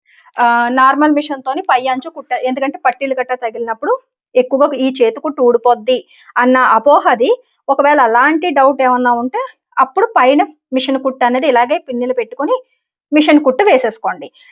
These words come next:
డైలీ వాడే శారీస్ మాత్రం. మిగతావి అప్పుడప్పుడు కట్టుకునే ప్రతిదీ కూడా సారీ మీరు ఇలాగే కుట్లు వేసుకోండి. నార్త్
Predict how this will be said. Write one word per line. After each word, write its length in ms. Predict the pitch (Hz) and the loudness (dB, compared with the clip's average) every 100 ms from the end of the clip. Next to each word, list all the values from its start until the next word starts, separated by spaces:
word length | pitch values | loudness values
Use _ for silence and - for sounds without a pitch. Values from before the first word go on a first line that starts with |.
| 220 | -2
డైలీ 400 | 262 262 277 311 403 403 - _ 240 | 2 4 4 2 2 0 -4 _ 0
వాడే 260 | 240 233 427 403 | 2 2 0 2
శారీస్ 340 | 254 233 233 202 | 0 0 -4 -10
మాత్రం. 220 | 185 - _ _ - 262 | -12 -18 _ _ 0 2
మిగతావి 520 | 277 277 311 254 392 - _ _ _ - | 2 2 2 2 0 -2 _ _ _ -6
అప్పుడప్పుడు 460 | - - 311 311 294 | -4 0 -2 0 -2
కట్టుకునే 300 | 269 277 269 262 | -2 -2 -4 -2
ప్రతిదీ 440 | 240 - 285 294 285 | -4 0 -2 -2 -4
కూడా 140 | 220 247 240 | -2 0 0
సారీ 220 | 214 440 539 _ _ - | 0 0 -4 _ _ 0
మీరు 140 | 277 302 233 | 0 2 0
ఇలాగే 340 | 226 220 277 508 _ _ _ _ - | 2 2 2 0 _ _ _ _ -8
కుట్లు 200 | 269 269 | -4 0
వేసుకోండి. 460 | 233 226 - 214 190 - - - 247 | 0 0 -6 -6 -8 -12 -20 -8 0
నార్త్ 280 | 247 285 | 2 2